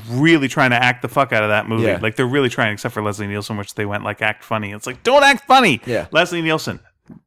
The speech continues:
Speaker 1: play it
Speaker 2: Yeah,
Speaker 1: dry.
Speaker 2: he has to
Speaker 1: Play it
Speaker 2: play it,
Speaker 1: straight.
Speaker 2: yeah, he has to play
Speaker 1: Play
Speaker 2: it
Speaker 1: it
Speaker 2: straight.
Speaker 1: straight. And also, he's
Speaker 2: Play it
Speaker 1: like,
Speaker 2: straight.
Speaker 1: "Leslie Nielsen is Dracula." Is he, though?
Speaker 2: <laughs>
Speaker 1: Is he?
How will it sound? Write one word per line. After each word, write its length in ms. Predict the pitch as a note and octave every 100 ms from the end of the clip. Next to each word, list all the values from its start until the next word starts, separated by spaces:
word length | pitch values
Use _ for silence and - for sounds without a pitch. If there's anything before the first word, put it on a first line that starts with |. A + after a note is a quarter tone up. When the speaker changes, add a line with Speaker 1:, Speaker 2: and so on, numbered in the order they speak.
| _ _
Speaker 1:
play 220 | B2 C#3
it 80 | A#2
Speaker 2:
Yeah, 100 | A2+
Speaker 1:
dry. 220 | G2+ F#2
Speaker 2:
he 60 | A#2+
has 80 | A2+
to 60 |
Speaker 1:
Play 80 | B2
it 20 |
Speaker 2:
play 60 | B2+
it, 40 |
Speaker 1:
straight. 220 | G2+ B2 G#2
Speaker 2:
yeah, 40 |
he 40 | F#2+
has 100 | G2+
to 40 |
play 60 | -
Speaker 1:
Play 100 | A#2
Speaker 2:
it 80 | D3+
Speaker 1:
it 40 | -
Speaker 2:
straight. 320 | - A#2+ A2+
Speaker 1:
straight. 100 | - - - -
And 80 | C3+
also, 200 | C#3+ B2+
he's 100 | A2+
Speaker 2:
Play 40 |
it 40 | A2
Speaker 1:
like, 60 |
Speaker 2:
straight. 100 | -
Speaker 1:
"Leslie 240 | D3 E3+ E3+
Nielsen 340 | D#3+ D#3 D3 C#3
is 120 | C3+
Dracula." 600 | - C3 B2+ A2+ G2+ F2 - _
Is 160 | C#3 D#3
he, 140 | F#3+
though? 380 | F3 F3+ F3 D#3+ - -
Speaker 2:
<laughs> 140 | D4+
Speaker 1:
Is 260 | - C#3+ C#3
he? 280 | C#3+ C#3